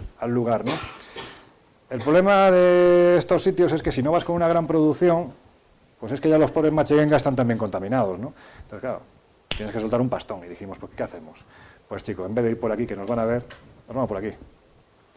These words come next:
Bueno, pues según planteamos esto, al día siguiente, es que, de verdad, yo me, me acongojé, porque es que no os hacéis una idea,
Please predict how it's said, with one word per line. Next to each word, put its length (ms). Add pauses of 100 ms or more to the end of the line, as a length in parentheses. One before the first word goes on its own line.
(320)
Bueno, 120
pues 120
según 180
planteamos 420
esto, 260
al 80
día 120
siguiente, 500
es 120
que, 240 (280)
de 100
verdad, 300
yo 140
me, 240
me 140
acongojé, 520 (680)
porque 200
es 80
que 220
no 260
os 80
hacéis 260
una 120
idea, 280